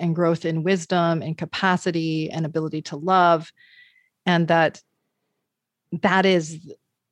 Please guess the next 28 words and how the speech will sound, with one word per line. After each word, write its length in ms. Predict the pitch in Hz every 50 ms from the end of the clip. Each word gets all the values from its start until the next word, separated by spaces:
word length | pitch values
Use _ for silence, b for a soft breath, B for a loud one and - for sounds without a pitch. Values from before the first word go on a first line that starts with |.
| _ _ _ _ -
the 140 | 175 190
fundamental 800 | 165 - 202 208 208 202 196 190 185 185 180 175 170 165 156 - _ _ _ _ _ _ _ _ _ _
why 680 | - 170 170 165 180 190 202 208 196 175 156 147 147 143
of 140 | 127 160 160
our 120 | 160 151 151
theology, 540 | - - 160 151 147 151 147 143 151 151
is 180 | 156 156 - -
for 240 | - - 175 170 160
our 160 | 160 160 160
capacity 600 | - - 165 - - - 175 175 175 - 180 165
to 100 | 165 165
grow 360 | 156 160 - 170 160 165 165 165
in 80 | 160
our 260 | 156 156 151 151 - -
wisdom 400 | 175 170 170 165 160 - 165 160
and 80 | 156 156
our 120 | 151 151
ability 360 | 156 156 160 156 156 156 156
to 120 | 151 165 160
love 220 | 160 156 156 165
one 180 | 170 160 151 151
another. 420 | 151 151 143 147 143 135 135 135
And 180 | 135 151 160 165
so, 400 | - - 160 160 151 147 147 - b b b b b b b b b b b b _ _ _ -
uh, 140 | - 156 -
I 100 | - 165
love 240 | 156 156 160 160 160
that. 280 | - 67 65 67 -